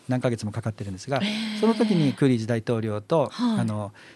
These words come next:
Speaker 1: えっと、写真を撮って、ありがとうとか、あの、あ、映像ですね。そのビデオで残ってたりとかし-、
Speaker 2: はい。
Speaker 1: するんですけども。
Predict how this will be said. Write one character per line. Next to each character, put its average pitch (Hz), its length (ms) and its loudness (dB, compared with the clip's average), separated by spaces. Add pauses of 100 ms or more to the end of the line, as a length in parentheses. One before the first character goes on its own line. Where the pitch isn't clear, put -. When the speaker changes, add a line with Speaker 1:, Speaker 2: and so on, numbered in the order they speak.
(140)
Speaker 1:
え 110 60 -10
っ 101 40 -10
と、 - 80 -12
写 110 180 -4
真 104 240 -4
を 101 60 -8
撮 117 120 -6
っ - 20 -8
て、 156 320 -2
あ 117 100 0
り 120 80 0
が 107 100 -2
と 98 120 -10
う 95 80 -8
と - 80 -20
か、 101 100 -8
あ - 20 -6
の、 101 140 -8
あ、 117 80 -4
映 127 160 2
像 117 140 -4
で 104 80 -8
す - 80 -12
ね。 131 80 -6
そ 135 80 -10
の 117 100 -2
ビ 123 140 2
デ 113 80 0
オ 104 80 -2
で 98 80 -6
残 107 180 -4
っ 107 40 -4
て - 100 -18
た 95 100 -8
り 87 80 -12
と 113 120 -14
か 143 200 -4
し-、 - 160 -16
Speaker 2:
は - 60 -20
い。 - 20 -20
Speaker 1:
す - 80 -8
る 113 80 -2
ん - 20 -4
で 92 80 -8
す - 80 -16
け - 60 -14
ど 117 80 -4
も。 127 180 -2